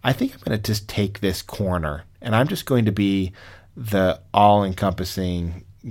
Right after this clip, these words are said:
uh, all-encompassing guy," because, uh, I was, I was looking at this, and Vlaada, he is known for a lot of, like, the most amazing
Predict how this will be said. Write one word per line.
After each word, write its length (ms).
uh, 540
all-encompassing 720
guy," 500
because, 640
uh, 40
I 360
was, 280
I 100
was 200
looking 300
at 120
this, 300
and 160
Vlaada, 640
he 720
is 500
known 320
for 160
a 60
lot 220
of, 140
like, 200
the 240
most 540
amazing 640